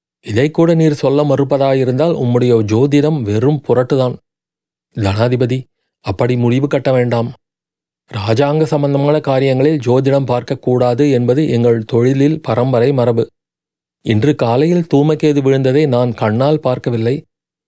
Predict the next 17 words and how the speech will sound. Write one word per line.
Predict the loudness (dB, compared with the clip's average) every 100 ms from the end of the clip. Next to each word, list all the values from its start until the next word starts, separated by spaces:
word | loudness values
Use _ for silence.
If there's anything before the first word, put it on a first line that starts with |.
| _ _ _
ஏதோ | -2 0 2 0 -2
ஜகஜோதியான | -2 -2 2 2 2 2 2
வெளிச்சம் | 2 0 0 -2
தோன்றியதைக் | 0 0 0 0 0 0
கண்டு | 0 0
ஆச்சரியப்பட்டு | -2 -4 -4 -2 0 0 -2 -4 -6 -8 _ _ -4
உடனே | 0 0 2 2
எழுந்து | 2 2 2 2
வெளியிலே | 2 2 2
சென்று | 2 -2 -2
பார்த்தேன். | -2 -4 -4 -6 -6 -10 _ _ _ _ _ _ _
சில | -8 -2 0 0
நாளாக | 2 2 2 2 0
வால் | 0 0 0 0
குறுகி | 0 2 2
வந்து | 0 2 0
கொண்டிருந்த | 2 0 0 -2